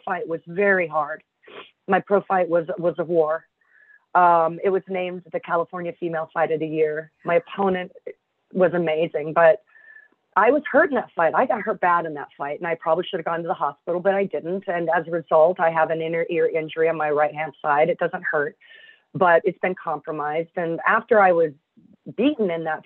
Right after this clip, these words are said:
fight, you know, I realized, you know, I still wanted, I still had a, my whole life to live. I need my ears. I need my brain.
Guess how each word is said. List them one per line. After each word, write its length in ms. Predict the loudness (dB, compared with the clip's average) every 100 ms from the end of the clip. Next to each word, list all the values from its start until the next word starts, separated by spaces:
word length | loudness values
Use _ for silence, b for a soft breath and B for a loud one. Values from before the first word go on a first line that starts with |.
| 0
fight, 300 | 0 2 -2 _ _ _ _ 2
you 80 |
know, 60 | 4
I 60 | 6
realized, 480 | 4 2 0 -2 -8 -6
you 80 | -4
know, 100 | -2
I 160 | -2 -2
still 180 | 0 0
wanted, 260 | 0 -2 -2
I 100 | -4
still 220 | -2 -2 0
had 140 | 0
a, 120 | -2 -6 -12 -4
my 160 | -2
whole 180 | 4 4
life 260 | 4 2 0 -4
to 80 |
live. 320 | -2 0 -2 -4 _ _ _ 0
I 60 |
need 220 | 2 4
my 160 | 2 0 2
ears. 360 | 4 4 2 0
I 60 | 0
need 220 | 2 4
my 260 | 4 4 2
brain. 460 | 0 0 0 -4